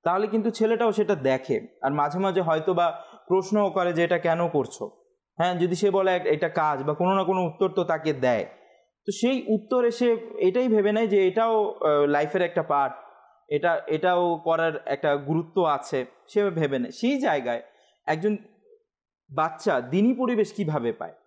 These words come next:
তার পাওয়ার ধরনই হচ্ছে এরকম যে একজন যখন, আহ, সে যখন বাবাকে দেখে যে নামাজ পড়তে যাচ্ছে, তো বাবাকে জিজ্ঞেস করে, "বাবা, আমরা কোথায় যাচ্ছি?" বলে, "মসজিদে যাচ্ছি।" বলে, "মসজিদ কি?" তখন বলে, "মসজিদ আল্লাহ তাআলার ঘর, এখানে নামাজ পড়লে আল্লাহ তাআলা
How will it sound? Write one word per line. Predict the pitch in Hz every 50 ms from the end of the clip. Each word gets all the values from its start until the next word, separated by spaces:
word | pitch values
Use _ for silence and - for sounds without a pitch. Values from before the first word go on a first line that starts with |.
| _ _ _ _ _ _
তার | - 190 190
পাওয়ার | - - 190 185 202 220 240 247 254 247 233 190
ধরনই | 160 156 170 170 208 254 285 302 269
হচ্ছে | 240 208 - - - 143
এরকম | 127 135 127 - 139 127 123 139 196 208
যে | 175 170 170 170 165 170 - - _ _ _ _ _ _ _ -
একজন | - 160 175 180 180 233 247 240 240
যখন, | 214 220 208 208 - 220 226 220 214 -
আহ, | - 156 151
সে | 147 - 185
যখন | 180 190 185 185 196 190
বাবাকে | 156 156 147 151 185 190 185 196 175
দেখে | 147 143 139 135 - 143 123
যে | 123 143
নামাজ | 147 147 156 175 190 185 -
পড়তে | - 180 160 - 160 131
যাচ্ছে, | 120 113 110 - - - - _ _ _ _ _ _ _ -
তো | 202
বাবাকে | 214 202 196 220 202 220
জিজ্ঞেস | 175 170 190 170 160 208 214 214
করে, | - 202 180
"বাবা, | 170 165 165 165
আমরা | 165 165 160
কোথায় | 160 165 156 160 160 151
যাচ্ছি?" | 143 147 139 139 - - 147 135 135 123 - - _ _ _ _ -
বলে, | 151 151
"মসজিদে | 156 156 147 143 139 139 160 151 156 151
যাচ্ছি।" | 143 139 135 - -
বলে, | 175 196 190
"মসজিদ | 180 175 180 170 156 175 196 190 196 -
কি?" | 180 165 143 135 123 - - _ _ _ _ -
তখন | - 147 156 170 160
বলে, | 147 147 147 147 151
"মসজিদ | 147 147 143 143 131 127 131 151 151 135
আল্লাহ | 147 139 143 143 143 143 143
তাআলার | 143 147 139 139 139 131
ঘর, | 117 131 131 127 131 135 131 131 131
এখানে | 135 131 147 135 135
নামাজ | 131 131 123 123 131 135 131 - -
পড়লে | - 143 135 131 135
আল্লাহ | 131 127 127 131 131 131
তাআলা | 131 - 135 131 131 131 127